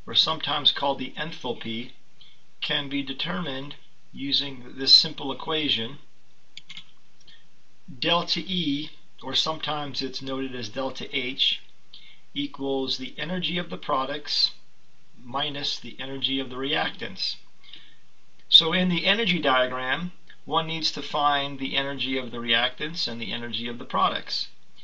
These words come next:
In these energy diagrams, the energy of the reactant is where the curve begins. So with reaction A,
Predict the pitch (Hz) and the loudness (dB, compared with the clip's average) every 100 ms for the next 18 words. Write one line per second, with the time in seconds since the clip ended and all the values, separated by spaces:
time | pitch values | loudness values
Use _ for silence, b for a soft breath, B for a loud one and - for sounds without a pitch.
0 | B B - - - - - - - - | B B -8 -8 -8 -8 -8 -8 -8 0
1 | 160 196 240 175 147 143 139 135 131 123 | 4 6 6 6 4 4 4 10 10 10
2 | 123 127 139 175 - - - - - - | 6 2 2 2 0 -2 -8 -8 -8 -8
3 | B B - 147 185 214 170 170 147 147 | B B -4 4 4 6 4 4 4 8
4 | 147 170 175 - 135 135 143 135 127 147 | 8 10 6 6 2 0 -2 -4 0 0
5 | 135 - - 151 139 135 131 160 151 98 | 0 -2 2 2 2 0 2 4 4 2
6 | 87 - - - - - - 151 143 143 | -2 -2 -2 -2 -8 0 2 2 2 -2
7 | 143 143 147 143 - 127 151 175 123 127 | 6 8 10 8 4 4 2 4 4 2